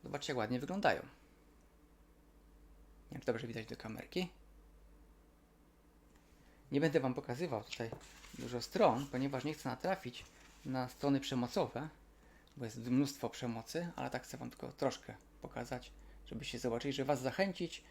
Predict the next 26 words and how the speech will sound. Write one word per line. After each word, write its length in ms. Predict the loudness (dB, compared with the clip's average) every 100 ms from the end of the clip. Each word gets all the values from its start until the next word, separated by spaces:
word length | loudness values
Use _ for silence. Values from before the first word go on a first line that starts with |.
| -10
żebyście 340 | -6 -6 2 4
mogli 180 | 4
sobie 240 | 0 -2 0
to 160 | -2 -4 -14 -20 -6
kupić, 380 | -6 -2 -6 -6
przeczytać, 580 | -6 -6 0 0 0 -8
zapoznać 520 | -8 -2 -2 -2 -8
się 140 | -10 -12
z 60 |
tym. 220 | -4 -6 -6 -18 -20 -20 -20 -20 -20 -20 -20 -20 -20 -20 -20 -20 2
Także 300 | 4 6 6
jeżeli 560 | 6 6 6 4 0 -6 -20 -20 -16 -16 -8 4
macie 280 | 4 6
ochotę, 360 | 2 2 2 2
to 100 | 2
sobie 160 | -2 0
przeczytajcie, 760 | 0 -2 2 2 4 2 4
naprawdę 440 | 4 4 4 4
warto. 560 | 6 6 4 2 2 0 -10 -20 -20 -8
Przepiękne 560 | 2 6 8 6 4 -2
wydanie, 540 | 2 2 2 0 -2 -6 -20 -20 -20 -20 -20 -20 -2
świetnie 300 | 0 2 2
się 120 | 2
bawiłem 400 | 2 4 4 2
przy 140 | -4
tym 340 | 0 0 2